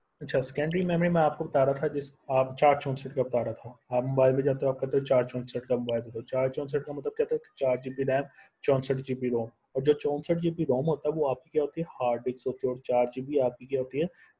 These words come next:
RAM होती है। तो रोम के अंदर क्या होता है? आप permanently उसके अंदर डेटा store कर सकते हो। ठीक है,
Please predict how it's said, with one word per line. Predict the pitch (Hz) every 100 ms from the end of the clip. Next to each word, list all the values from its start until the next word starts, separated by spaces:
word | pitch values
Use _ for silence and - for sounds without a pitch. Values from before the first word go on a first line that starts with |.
| 127
RAM | 123 123
होती | 120 117 120
है। | 113 110 - - _ -
तो | 127 131
रोम | 131 143 156
के | 160
अंदर | 160 160
क्या | 165
होता | 156 143
है? |
आप | 139 139
permanently | 139 139 139 131 131
उसके | 131 -
अंदर | 131
डेटा | 131 117 120 139 _
store | - 123
कर | 120 117
सकते | 117 - 117
हो। | - _ - - _ _ -
ठीक |
है, | 147